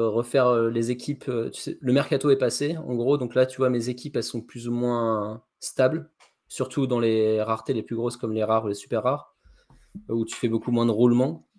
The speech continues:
Donc, euh, c'est vrai qu'il y a plus trop de recherche à faire, euh, à part rechercher si ton, ton joueur va être blessé, s'il est suspendu, et cetera. Il y a pas trop de recherche au quotidien, c'était un peu plus actif, euh, on va dire, euh, pendant l'été, quoi, pendant le mercato, forcément.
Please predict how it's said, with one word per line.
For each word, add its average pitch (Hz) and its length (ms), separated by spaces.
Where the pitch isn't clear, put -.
Donc, 113 340
euh, 110 120
c'est - 160
vrai 123 120
qu'il 123 120
y - 40
a - 20
plus 131 280
trop 135 320
de 120 400
recherche 123 600
à 110 80
faire, 131 400
euh, 110 240
à 120 80
part 120 200
rechercher 117 460
si 123 160
ton, 117 400
ton 113 160
joueur 110 200
va 107 100
être 104 120
blessé, 113 440
s'il 120 160
est - 20
suspendu, 113 380
et 110 40
cetera. 120 440
Il - 40
y 120 40
a - 20
pas 131 120
trop - 180
de 131 140
recherche 117 560
au - 40
quotidien, 131 560
c'était 113 260
un 107 80
peu 113 100
plus 120 200
actif, 120 460
euh, 113 220
on 110 100
va 113 80
dire, 113 300
euh, - 280
pendant 117 220
l'été, 123 280
quoi, 143 180
pendant 117 160
le 113 60
mercato, 107 360
forcément. 120 460